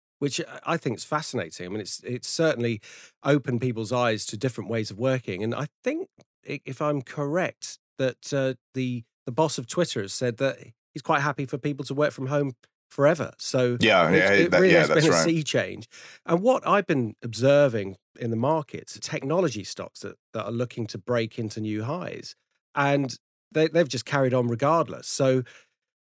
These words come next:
Speaker 1: it's, it begs the question of what you were saying earlier about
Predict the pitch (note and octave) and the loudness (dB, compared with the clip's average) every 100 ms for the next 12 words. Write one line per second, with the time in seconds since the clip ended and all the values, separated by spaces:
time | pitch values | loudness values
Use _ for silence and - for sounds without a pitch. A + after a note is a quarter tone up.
0 | _ - F3+ F3 - - E3+ - _ - | _ 0 0 0 -4 0 -2 -2 _ 0
1 | F#3 F3+ - - E3+ - D3 C#3+ C3+ C#3 | 2 2 -2 -2 -2 0 0 0 0 -2
2 | B2 C#3+ C#3 E3+ E3+ G#2 F#2+ - - A#2 | 0 2 4 2 2 0 -4 -8 -12 0
3 | D3 C#3 | 2 2